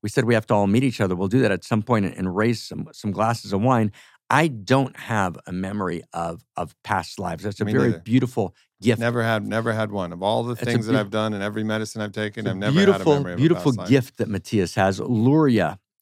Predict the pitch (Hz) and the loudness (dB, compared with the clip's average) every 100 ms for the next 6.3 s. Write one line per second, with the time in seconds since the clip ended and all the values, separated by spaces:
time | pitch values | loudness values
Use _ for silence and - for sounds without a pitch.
0 | - 95 92 - 95 92 95 104 113 110 | -4 0 0 -2 -4 -2 -2 0 2 2
1 | 104 92 - 131 - 87 - - _ _ | 0 -2 -4 -10 -8 -10 -12 -18 _ _
2 | - 101 - - 110 104 101 92 110 110 | -6 -6 -6 -6 -2 -2 -2 -2 -2 -2
3 | - 98 90 - 92 104 98 - - 107 | -2 -2 -2 -6 -4 -2 -2 -4 -8 -2
4 | 113 147 123 98 - 104 98 101 92 107 | 2 2 0 -2 0 -2 -2 -2 0 -2
5 | - - 143 - 113 104 110 113 - 95 | -2 -4 -4 -2 -2 0 -2 -4 -6 -4
6 | 110 110 | -2 -2